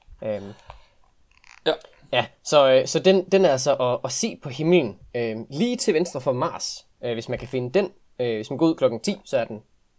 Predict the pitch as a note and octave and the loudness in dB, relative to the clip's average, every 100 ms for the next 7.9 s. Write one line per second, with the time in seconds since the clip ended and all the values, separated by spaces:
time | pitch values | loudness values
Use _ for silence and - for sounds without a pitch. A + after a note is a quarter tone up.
0 | _ - D#3+ D3 A#2 F#2+ - E3 D#3+ E3 | _ -6 -4 0 -2 -2 -8 -6 -6 -8
1 | - _ _ _ - A#2+ B2 C#3+ A2+ - | -10 _ _ _ -8 -8 -2 -2 -2 -4
2 | A2+ B2+ D3 G#2+ A#2+ B2+ - - G2 - | -4 -2 -2 -4 -4 -6 -6 -16 -14 -12
3 | A2 - A#2 G#2+ A2 A2 A2 _ _ _ | -14 -14 -14 -14 -14 -14 -14 _ _ _
4 | _ A#2+ A#2+ G#2+ - _ F#3 E3+ - C3 | _ -2 -2 -2 -6 _ -8 -8 -6 -4
5 | D3 D#3 D#3+ B2 B2+ C3 G#3 G#3 B2 - | 0 2 4 2 2 2 4 4 2 -2
6 | C3 B2+ A2 C#3 - D3 D3+ A2+ - B2+ | -2 -2 0 0 0 0 0 -2 -4 -6
7 | A2 D3 - C3+ A2+ C3 C3 A2+ | -2 -4 -4 -6 -6 -2 2 2